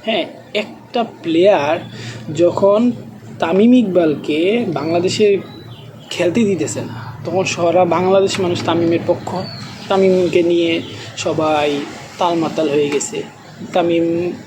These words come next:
কেন খেলতে দিতেছে না? আমারও তখন খারাপ লাগছে যে তামিম ইকবালকে কেন খেলতে, এত সুন্দর, এত প্লেয়ার, ভালো একটা প্লেয়ার, ওপেনিং প্লেয়ার, সে ছাড়া মাঠে রানই আসে না,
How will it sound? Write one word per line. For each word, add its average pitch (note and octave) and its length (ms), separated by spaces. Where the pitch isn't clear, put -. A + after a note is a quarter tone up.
কেন F3+ 280
খেলতে E3 240
দিতেছে D#3+ 240
না? F#3 80
আমারও G3+ 600
তখন E3+ 340
খারাপ - 300
লাগছে C#3+ 280
যে D3+ 80
তামিম F#3 320
ইকবালকে D#3+ 440
কেন D#3 240
খেলতে, C#3+ 240
এত D3+ 120
সুন্দর, D#3+ 380
এত D3+ 200
প্লেয়ার, D3 420
ভালো D3+ 260
একটা C#3+ 180
প্লেয়ার, C#3+ 340
ওপেনিং E3+ 460
প্লেয়ার, C#3+ 360
সে F#3 480
ছাড়া E3 340
মাঠে D#3+ 560
রানই G3 320
আসে C3 240
না, G#2+ 100